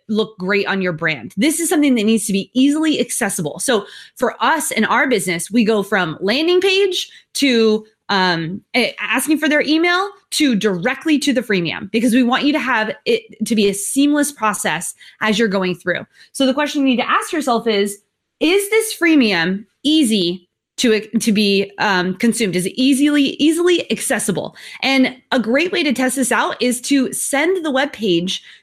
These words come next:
to, like, five of your closest friends and say, "Hey, how easy is this? <laughs> Like, are you able to do this? How easy is that for you?"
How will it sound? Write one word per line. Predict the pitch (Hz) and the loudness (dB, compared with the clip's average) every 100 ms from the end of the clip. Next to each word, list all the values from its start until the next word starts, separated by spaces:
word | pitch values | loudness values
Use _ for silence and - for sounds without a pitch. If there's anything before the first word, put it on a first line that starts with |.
| - | -8
to, | - 269 | 0 2
like, | 247 233 - | 4 2 -2
five | 247 233 254 | -2 -2 0
of | |
your | 277 233 | 0 2
closest | 247 220 226 - | 0 0 -2 -2
friends | 254 220 | 0 2
and | 190 190 | 0 0
say, | 220 | -2
"Hey, | 190 415 240 156 _ _ _ | 0 0 0 -4 _ _ _
how | 381 | -4
easy | 359 427 381 262 | 2 2 4 2
is | 165 | 2
this? | 180 - - 269 202 | -4 -6 -4 -2 -4
<laughs> | - | -4
Like, | 214 | -2
are | 233 | 2
you | 262 311 | 2 2
able | 320 311 | 2 2
to | 262 | 2
do | 277 | 2
this? | 415 440 285 233 | 0 -2 -2 -2
How | 302 349 | -2 0
easy | 359 262 | 0 0
is | 196 | 0
that | 180 139 | -2 -4
for | - 156 | -4 -6
you?" | 90 | -6